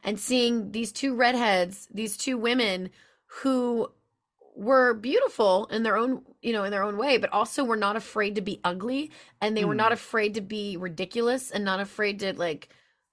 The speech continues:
Speaker 1: go full out with their face and their body, and, um, putting themselves in ridiculous scenarios. And at a time where, you know, I, most of the stuff I watched, you know, like, it's, it was,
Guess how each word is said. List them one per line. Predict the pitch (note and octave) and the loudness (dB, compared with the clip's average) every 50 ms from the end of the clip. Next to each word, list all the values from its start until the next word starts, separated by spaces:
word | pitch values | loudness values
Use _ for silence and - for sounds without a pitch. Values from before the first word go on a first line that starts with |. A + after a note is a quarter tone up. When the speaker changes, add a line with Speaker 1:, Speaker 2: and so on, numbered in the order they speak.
| _ | _
Speaker 1:
go | - G#3+ G#3 F#3+ | -4 -2 -2 -2
full | - - - A#3 A3 A3 | -4 -2 0 0 2 4
out | G#3 G3+ G3+ G#3+ A3 - - | 4 4 4 4 4 2 -2
with | G3+ G3 | -6 -6
their | - D#3 C#3 | -4 -6 -6
face | C#3+ - - - D4 C#4+ C#4+ C#4+ C#4 C4+ - | -6 -8 -6 -2 0 0 0 0 -2 -4 -6
and | - F#3 F3+ | -6 -4 -4
their | E3+ E3 | -4 -4
body, | E3+ E3 F#3 G3+ G#3 G#3+ A3+ A#3+ B3+ B3 B3 - | -2 0 0 2 2 2 2 0 0 -2 -4 -2
and, | - F3 F3 E3 E3+ E3+ F3 _ _ _ - _ _ - - - - _ _ _ _ _ | -2 -2 -2 -2 -4 -6 -10 _ _ _ -20 _ _ -20 -20 -20 -20 _ _ _ _ _
um, | - F#3 F#3+ F3+ F3 E3 E3 D#3+ C#3 - - - | 0 2 2 2 2 0 -2 -6 -12 -14 -12 -8
putting | - A3+ A3+ A3 | -6 -4 -2 -2
themselves | G#3 G3 G3 - - G#3 F#3+ F#3 F#3+ G3+ | -2 -4 -4 -2 0 2 2 2 0 -2
in | G3+ F#3+ | -4 -6
ridiculous | F#3 F#3 F3 F#3 F3 - G3 F#3 F3+ - | -6 -6 -6 -6 -6 -6 -6 -6 -6 -6
scenarios. | - F#3+ F#3+ G3+ G#3+ G#3+ G#3 G3+ F#3+ - | -4 -4 -2 -2 0 0 -2 -2 -4 -4
And | - G3+ G3+ G3 - - _ _ _ _ - | -4 -2 -2 -2 -4 -8 _ _ _ _ -2
at | G#3 A3 | -2 0
a | A3 | 0
time | G#3+ - - A#3 A3+ A3+ A3+ A3+ | -2 -2 0 2 2 4 4 2
where, | A3+ A3 A3 G#3+ G#3+ G#3 - - _ | 2 2 2 2 2 2 0 -4 _
you | - - G#3+ | -8 -6 -4
know, | G#3+ G3 F#3 F#3 F3+ E3 - - _ _ _ _ _ _ _ _ _ _ _ _ _ _ _ - | -2 0 0 0 -2 -4 -8 -12 _ _ _ _ _ _ _ _ _ _ _ _ _ _ _ 0
I, | F3+ G3+ G3 F3 - - - - _ _ _ _ _ _ | 2 2 2 0 -2 -8 -12 -20 _ _ _ _ _ _
most | - G#3 G3+ G3+ G3+ - | -10 -6 -6 -6 -6 -6
of | |
the | G#3 G3 | -8 -6
stuff | - G#3+ F#3+ - | -4 -2 0 2
I | G3 F#3 | 2 2
watched, | F#3 F#3 G3+ G3+ G3 - - - - - - - _ _ - | 4 4 2 2 2 -2 -10 -14 -20 -20 -20 -20 _ _ -4
you | G#3+ G#3+ | 0 2
know, | G#3+ G#3 | 4 4
like, | G#3 G3 F#3 F3 - _ | 4 2 0 -4 -8 _
it's, | - - - - A3 G#3+ G3+ - | -20 -18 -6 -2 -2 -2 -2 -2
it | - | -2
was, | G#3 G#3 G3 - - - | -2 -2 -2 -4 -8 -12